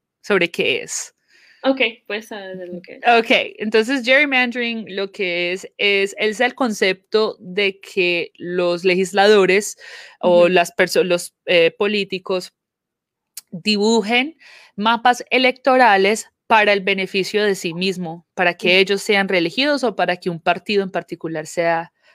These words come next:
Speaker 1: Eh, mantenga el poder. Y eso se llama gerrymandering, pero
Speaker 2: Sí.
Speaker 1: desafortunadamente no hay una traducción en español para esa palabra.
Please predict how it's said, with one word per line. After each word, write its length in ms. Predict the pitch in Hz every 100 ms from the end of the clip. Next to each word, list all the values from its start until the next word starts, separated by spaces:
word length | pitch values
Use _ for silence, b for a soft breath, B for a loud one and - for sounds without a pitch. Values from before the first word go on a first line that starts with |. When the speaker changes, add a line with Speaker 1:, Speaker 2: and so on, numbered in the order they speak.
| _
Speaker 1:
Eh, 160 | - 175
mantenga 460 | 185 170 165 160 160
el 80 | 170
poder. 300 | 202 254 247 B B
Y 100 | 247
eso 160 | 233 269
se 120 | 262
llama 340 | 208 185 196 - 180
gerrymandering, 1160 | - 285 269 208 185 160 165 165 175 233 220
pero 200 | - 294
Speaker 2:
Sí. 40 | 262
Speaker 1:
desafortunadamente 1120 | 240 220 202 - 196 175 175 202 202 233 226
no 300 | 202 196 202
hay 140 | 190 196
una 140 | 208
traducción 680 | 208 190 180 - 180 170 180 _ -
en 180 | 240 240
español 440 | 247 247 220 196
para 160 | 190 196
esa 140 | 180 196
palabra. 460 | 262 262 165 165